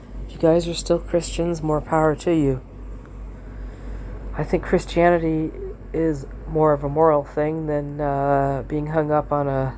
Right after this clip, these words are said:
on a person, whether or not he claims to be the Son of God.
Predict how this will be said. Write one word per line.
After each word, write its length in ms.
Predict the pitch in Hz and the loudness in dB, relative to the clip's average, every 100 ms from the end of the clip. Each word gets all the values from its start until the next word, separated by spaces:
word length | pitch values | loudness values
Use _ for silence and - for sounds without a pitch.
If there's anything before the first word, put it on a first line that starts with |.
| - - - - - - - - - | -10 -14 -14 -14 -14 -14 -14 -14 -8
on 100 | 139 | -2
a 80 | 135 | -2
person, 540 | - 160 143 - 139 135 - - - - - - - - - - - - - | 2 2 2 -4 -8 -8 -12 -14 -16 -16 -16 -16 -16 -16 -16 -14 -14 -14 -4
whether 280 | 139 131 139 | 0 2 2
or 60 | 139 | 2
not 220 | 131 127 | 2 2
he 420 | 139 127 127 120 127 - - - - - - - - - - - - - - | -2 -2 -4 -6 -8 -12 -14 -14 -12 -12 -12 -12 -12 -12 -14 -14 -12 -12 -6
claims 300 | - 123 127 | 0 0 0
to 80 | - | -2
be 100 | 117 | -2
the 120 | 117 | -2
Son 240 | 120 139 131 | 0 2 2
of 140 | 117 - - - - | 0 -6 -14 -8 0
God. 340 | 117 110 | 2 2